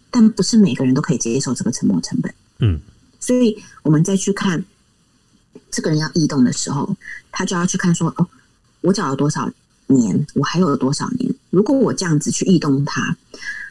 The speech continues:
Speaker 1: 我的保障内容会怎么样的改变？”如果他在评估之后，他发现说，“哎，我的保障内容这样子改变，在我日后遇到一些比较难以确定的风险的时候，能够提供我比较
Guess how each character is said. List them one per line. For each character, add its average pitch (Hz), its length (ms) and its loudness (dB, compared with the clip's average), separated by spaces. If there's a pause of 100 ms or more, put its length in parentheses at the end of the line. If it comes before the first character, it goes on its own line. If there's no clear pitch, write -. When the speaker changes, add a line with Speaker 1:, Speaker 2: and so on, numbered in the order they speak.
Speaker 1:
我 175 200 0
的 170 100 -2
保 151 220 -4
障 226 200 4
内 220 140 6
容 151 160 2
会 208 160 0
怎 151 240 -2
么 113 120 4
样 185 180 4
的 147 80 -2
改 - 260 -10
变？” - 280 -2 (1300)
如 233 140 4
果 254 100 0
他 196 240 -4 (720)
在 202 220 -2 (100)
评 - 280 0
估 196 160 4
之 196 160 -2
后， 185 180 2
他 175 180 -4
发 180 160 -4
现 175 220 2
说 175 160 -2
，“哎， 233 60 4
我 214 100 4
的 180 60 4
保 156 120 -2
障 196 140 2
内 208 60 6
容 151 260 2
这 180 100 0
样 185 120 2
子 - 100 -4
改 - 160 -8
变， 165 220 0 (420)
在 330 140 -2
我 165 120 2
日 208 200 4
后 196 220 2
遇 208 40 6
到 185 220 0
一 185 40 2
些 180 160 0
比 180 160 -2
较 170 320 -4 (600)
难 165 180 0
以 202 120 2
确 - 220 -2
定 202 140 4
的 165 60 4
风 175 240 2
险 143 140 0
的 - 100 -2
时 - 240 -6
候， - 300 -4 (240)
能 160 120 2
够 185 140 2
提 190 140 0
供 170 160 2
我 151 80 2
比 - 80 -4
较 135 120 -2